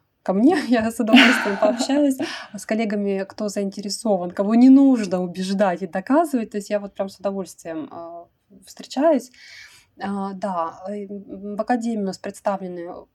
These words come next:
Speaker 1: курсы. М,
Speaker 2: Мгм.
Speaker 1: основной такой флагманский курс по лингвокоучингу и несколько еще более, ну, по традиции маркетинга, мелких продуктов для того, чтобы
Speaker 2: Мгм.
Speaker 1: мо-, можно было
Speaker 2: Мгм.
Speaker 1: ознакомиться, м, с качеством, ам, преподаваемых у-, услуг, да.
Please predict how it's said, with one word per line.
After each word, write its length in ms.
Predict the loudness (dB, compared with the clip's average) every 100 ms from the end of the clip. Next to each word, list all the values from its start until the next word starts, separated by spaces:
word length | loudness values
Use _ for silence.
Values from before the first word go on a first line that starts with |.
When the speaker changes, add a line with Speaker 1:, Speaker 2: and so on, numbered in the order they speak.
| _
Speaker 1:
курсы. 380 | -16 -8 -2 -2 -2 -20 -20 _ _
М, 180 | -12 -4
Speaker 2:
Мгм. 420 | -2 -2 -4 -10
Speaker 1:
основной 380 | -12 -6 -4 -4
такой 220 | -6 -12
флагманский 420 | -8 -8 -10 -16 -16
курс 200 | -16 -16
по 100 | -16
лингвокоучингу 720 | -14 -8 -4 -4 -4 -6 -6
и 180 | -10 -10
несколько 440 | -12 -12 -14 -14
еще 400 | -16 -12 -10 -12 _
более, 380 | -12 -12 -12 -16 _ _
ну, 60 | -10
по 60 | -8
традиции 400 | -8 -10 -10 -10
маркетинга, 600 | -10 -12 _ -16 -14 -18 -16 2
мелких 340 | 2 2 -4
продуктов 440 | -2 -2 -6 -8 -12
для 100 | -4
того, 220 | -4 2
чтобы 260 | 2 2
Speaker 2:
Мгм. 20 | 0
Speaker 1:
мо-, 280 | -2 -2 -4
можно 300 | -8 -8 -10
было 240 | 0 4
Speaker 2:
Мгм. 20 |
Speaker 1:
ознакомиться, 720 | 4 2 -4 -6 -6 -10 -10 -8 -8
м, 200 | -12 -14
с 80 | -8
качеством, 640 | -8 -8 -16 -14 -14 -14 _ _ -20 _ -20 -20 _
ам, 460 | -10 -10 -12 -14 -16 _ -20
преподаваемых 1000 | -16 -12 -10 -8 -8 -10 -16 -20 -20 _ _ _ _
у-, 240 | -18 -16
услуг, 440 | -18 -16 -12 -12 -8
да. 160 | -6